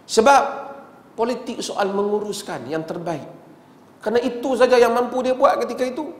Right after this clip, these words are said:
Kalau akidah tak boleh dia tukar-tukar. Setakat itu yang mampu dia buat. Kalau dia pi tukar, pi buat istihad diri dia Islam, jatuh dia diri dia. Rakyat dia mesti tolak pasal rakyat mereka Kristian.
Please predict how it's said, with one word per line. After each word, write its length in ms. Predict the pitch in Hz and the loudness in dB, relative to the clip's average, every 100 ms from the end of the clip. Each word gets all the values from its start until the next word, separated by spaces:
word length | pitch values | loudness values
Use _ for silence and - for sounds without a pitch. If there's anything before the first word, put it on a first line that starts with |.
| - - - - _ _ - - | -18 -20 -20 -20 _ _ -20 -2
Kalau 160 | 151 160 | 6 8
akidah 500 | 156 - 160 254 262 | 6 4 4 4 4
tak 160 | 226 | 4
boleh 160 | 226 180 | 6 6
dia 160 | 160 127 | 6 2
tukar-tukar. 800 | 151 - - 214 285 - - - - - - - - _ | 0 0 0 2 2 0 -8 -18 -20 -20 -20 -20 -20 _
Setakat 500 | - 254 254 269 269 | -4 0 2 2 0
itu 140 | 277 | 0
yang 160 | 254 226 226 | 4 4 2
mampu 400 | 240 247 240 233 | 0 -2 -2 2
dia 80 | 233 | 4
buat. 240 | 214 156 - - - - - - | 6 4 2 -10 -16 -20 -20 0
Kalau 240 | 208 220 | 4 6
dia 400 | 185 208 180 - | 8 8 8 4
pi 160 | 214 185 | -4 -4
tukar, 400 | 196 - 208 147 | -6 2 2 4
pi 100 | 185 | -2
buat 400 | 160 165 156 - | 2 4 4 4
istihad 400 | 180 - 190 180 | -6 0 4 4
diri 220 | 165 175 175 | 4 4 4
dia 100 | 165 | 2
Islam, 720 | 156 151 160 208 - - - | 2 6 6 4 -2 -14 -4
jatuh 400 | - 175 240 131 | 0 2 2 0
dia 140 | 156 | 0
diri 220 | 190 190 - | 0 -2 -4
dia. 140 | 226 - - - - - - - - _ _ _ _ _ _ _ _ - | -6 -10 -16 -20 -20 -20 -20 -20 -20 _ _ _ _ _ _ _ _ -2
Rakyat 320 | 147 170 180 | 2 4 6
dia 120 | 165 160 | 4 2
mesti 240 | - 185 | 2 2
tolak 320 | 226 240 233 | 4 6 4
pasal 240 | 208 202 196 | 2 0 0
rakyat 180 | 196 202 | 0 0
mereka 200 | 220 214 | -2 -2
Kristian. 560 | - 247 - - 180 - | -4 -4 -6 -4 -6 -6